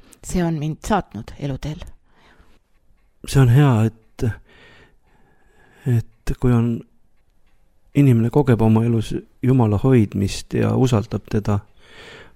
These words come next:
Speaker 2: usaldab oma palvet, oma südame mõtlemised tema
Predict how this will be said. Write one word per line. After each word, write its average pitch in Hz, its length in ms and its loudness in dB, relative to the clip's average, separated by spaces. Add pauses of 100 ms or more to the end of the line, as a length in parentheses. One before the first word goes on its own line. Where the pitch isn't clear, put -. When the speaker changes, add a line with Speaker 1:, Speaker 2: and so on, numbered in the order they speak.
(140)
Speaker 2:
usaldab 117 500 -2
oma 107 260 0
palvet, 107 560 0
oma 104 220 2
südame 104 360 2
mõtlemised 92 580 0
tema 107 300 0